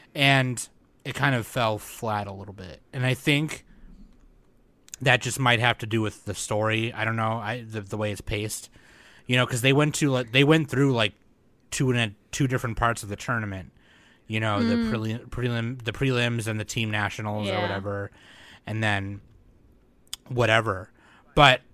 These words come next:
Speaker 1: other than that, the, this show is, like,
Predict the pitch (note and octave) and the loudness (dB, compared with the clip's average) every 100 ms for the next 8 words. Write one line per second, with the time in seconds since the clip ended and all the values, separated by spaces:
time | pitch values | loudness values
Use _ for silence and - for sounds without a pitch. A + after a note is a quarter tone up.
0 | _ _ _ _ _ _ - C#3+ E3 F#3+ | _ _ _ _ _ _ 2 6 6 6
1 | F3 B2+ A2 D3 - _ _ _ _ _ | 2 4 6 4 0 _ _ _ _ _
2 | _ _ _ _ _ _ - C3 B2 A2 | _ _ _ _ _ _ 2 2 2 0
3 | A2+ C3+ C3+ - A#2+ A2 A#2 B2+ A2 G#2 | 2 2 0 -2 0 2 0 -2 -4 -4
4 | G2+ G#2 G2 - | -4 -4 -4 -10